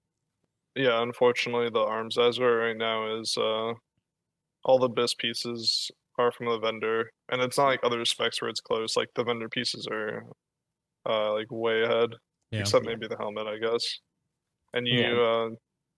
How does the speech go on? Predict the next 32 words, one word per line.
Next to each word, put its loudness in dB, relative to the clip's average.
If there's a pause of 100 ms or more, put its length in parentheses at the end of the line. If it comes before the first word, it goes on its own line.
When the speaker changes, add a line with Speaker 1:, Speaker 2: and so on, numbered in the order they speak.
(260)
Speaker 1:
'cause 0
you 2
use 0
a -2
trait, 0
too, -2
that's -4
only -2
from -10
the -6
vendor, -4
Meticulous -6
Scheming. -6 (420)
It's -2
kind 2
of, 2 (260)
like, -8 (1000)
uh, 0
passed -2
over -2
by 2
people, -6
but -4
Meticulous -8
Scheming -10
is, -10
like, -6
a 0
really -2
insane -4
haste -4
proc, 4